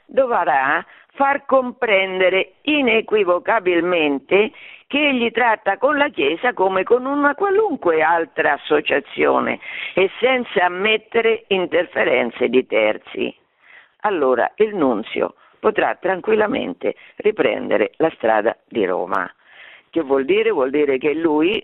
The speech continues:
si riprometteva di farla finita col cristianesimo, di farla finita con la Chiesa cattolica e quindi di creare in Germania, per quello che restava, una Chiesa nazionale. Quella è, questa è stata sempre l'ambizione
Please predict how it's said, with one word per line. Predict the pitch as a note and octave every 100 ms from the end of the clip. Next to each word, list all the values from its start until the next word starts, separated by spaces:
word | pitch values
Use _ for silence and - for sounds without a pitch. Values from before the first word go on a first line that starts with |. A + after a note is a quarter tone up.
| -
si | C3+ B2 B2+
riprometteva | A#2 B2+ C3+ D3 F3 B2 - -
di | B2 A#2+ A2+
farla | - C3+ C3
finita | C3+ D3 F#3 B2+ A2
col | A2+ B2
cristianesimo, | D3+ D3 G#3 F#3 F3 - G#3+ G#3 - -
di | - D3
farla | C3+ C3+ B2+
finita | D3 E3+ G3 A2+ B2
con | A#2
la | B2
Chiesa | A#2+ C3+ D#3+
cattolica | A#3+ A#3 F3 E3 E3 D3 C#3+ - -
e | - F#3+
quindi | - A#3 E3 D3
di | C#3+
creare | D#3+ F#3+ G3+ D#3+ D3+
in | D#3+ D#3+
Germania, | F3 E3 F3 D3+ C#3+
per | C3+ C#3
quello | F#3+ E3 C#3
che | C#3+
restava, | G#3 A#3 D#3 D#3 D#3+ E3
una | E3+ F3+
Chiesa | E3 G3+ G3 D3 D#3+
nazionale. | F#3 F#3 - F3+ F#3 E3+ D#3+ E3+
Quella | F3 D#3
è, | C#3+ - -
questa | F#3+ E3+ D3+
è |
stata | D3+ D#3+ D3
sempre | F#3+ G#3 F#3+ D#3+ D3
l'ambizione | F3+ F#3 D#3 C#3 - F3+ D#3+ D3